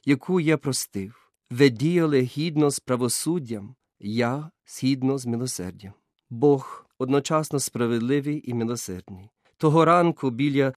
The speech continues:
Тиверіадського озера Христос розкинув сіті свого милосердя,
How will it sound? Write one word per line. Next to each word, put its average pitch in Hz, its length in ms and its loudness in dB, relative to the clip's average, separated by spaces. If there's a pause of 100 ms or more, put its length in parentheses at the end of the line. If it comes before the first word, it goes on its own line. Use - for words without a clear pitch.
Тиверіадського 147 1040 2
озера 135 460 0 (180)
Христос 160 600 0
розкинув 175 680 0
сіті 180 460 -6
свого 139 260 0
милосердя, 139 840 0